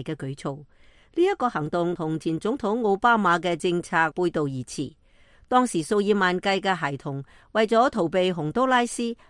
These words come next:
危地馬拉同薩爾瓦多嘅幫派同毒品暴力，偷渡進入美國，被安置喺全國各地嘅所謂贊助家庭，通常係佢哋喺美國嘅父母同近親，佢哋照顧呢啲嘅孩童，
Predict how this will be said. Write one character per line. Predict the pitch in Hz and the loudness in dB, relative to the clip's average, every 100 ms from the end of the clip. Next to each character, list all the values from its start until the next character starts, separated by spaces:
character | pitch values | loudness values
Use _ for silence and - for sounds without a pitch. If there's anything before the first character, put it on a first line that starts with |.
| - | -4
危 | 185 185 | 0 0
地 | 208 | 0
馬 | 196 190 | 2 2
拉 | 226 262 277 | 4 4 2
同 | 208 160 | -4 -4
薩 | - 185 190 | -2 0 0
爾 | 190 | 2
瓦 | 180 185 | 2 2
多 | 247 233 | 0 0
嘅 | |
幫 | 185 240 233 | 0 2 2
派 | 240 175 | 2 0
同 | 170 151 | 0 -6
毒 | 139 | -6
品 | 156 156 175 | -6 -4 -4
暴 | 185 147 | -4 -4
力， | 147 143 _ _ _ - | -4 -8 _ _ _ -4
偷 | 302 | -2
渡 | 254 175 | 0 0
進 | 185 170 | 0 -2
入 | 156 | -4
美 | 151 143 | -6 -6
國， | - 143 - _ _ | -4 -4 -6 _ _
被 | - 170 185 | -4 0 2
安 | 220 | 0
置 | 196 | 0
喺 | 185 196 | -2 -2
全 | - 156 | -2 -6
國 | 147 190 | -2 -2
各 | - 202 | 0 0
地 | 180 175 | 0 -2
嘅 | 175 | 0
所 | 190 196 | -2 0
謂 | 226 190 165 | 2 2 0
贊 | 185 175 | 0 -2
助 | 165 151 | 0 -4
家 | 196 185 | -2 -4
庭， | 170 131 131 - _ - | -4 -10 -14 -20 _ -6
通 | 339 349 | 0 2
常 | 202 170 | 2 2
係 | 190 | 0
佢 | 185 214 | 2 2
哋 | 196 196 | 2 2
喺 | 247 | 2
美 | 208 | 2
國 | 185 196 | 4 2
嘅 | 180 185 | 2 0
父 | - 165 | 0 0
母 | 160 156 | 2 0
同 | 175 151 139 | 0 -4 -4
近 | 151 143 | -6 -4
親， | 190 170 165 _ _ _ | -2 -2 -4 _ _ _
佢 | - 240 | -2 2
哋 | 233 214 | 6 4
照 | - 240 | 4 0
顧 | 220 226 | 6 6
呢 | 262 277 | 6 0
啲 | 277 | -2
嘅 | 214 | -2
孩 | 175 143 | -2 -2
童， | 135 143 123 | -4 -8 -8